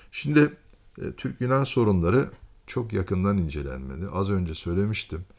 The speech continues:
Yani, e, Yunanlı'yla çok iyi ahbap olabilirsin. Çok iyi dost olabilirsin.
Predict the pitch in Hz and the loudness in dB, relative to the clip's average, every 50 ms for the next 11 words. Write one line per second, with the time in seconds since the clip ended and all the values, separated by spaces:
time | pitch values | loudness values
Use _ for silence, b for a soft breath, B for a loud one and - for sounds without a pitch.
0 | b b b b b b b b - 95 85 76 - _ - - - - - 80 | b b b b b b b b -4 -4 -4 -4 -6 _ -18 -20 -18 -14 -10 -8
1 | 78 80 80 76 80 90 101 107 110 107 110 113 107 104 101 92 98 113 113 110 | -8 -6 -6 -4 -4 -2 0 2 4 4 4 4 4 4 4 4 4 2 2 0
2 | - 113 101 90 - 98 104 104 92 90 85 - 104 95 - 90 85 85 85 82 | -2 -4 -4 -4 -2 -2 0 0 0 0 0 -2 -4 -4 -2 -2 0 2 2 2
3 | 82 87 98 98 92 - - 71 73 - - - - b b b b b b b | 2 0 0 0 -2 -4 -6 -8 -12 -18 -20 -20 -20 b b b b b b b
4 | b - - 101 92 85 82 90 95 92 87 85 82 - - 76 85 82 82 80 | b -10 -8 -8 -6 -4 -4 -4 -4 -2 0 -2 -2 -2 -4 -6 -4 -4 -4 -4
5 | 76 80 82 98 98 95 - - 95 | -4 -2 -2 0 0 0 0 -2 -2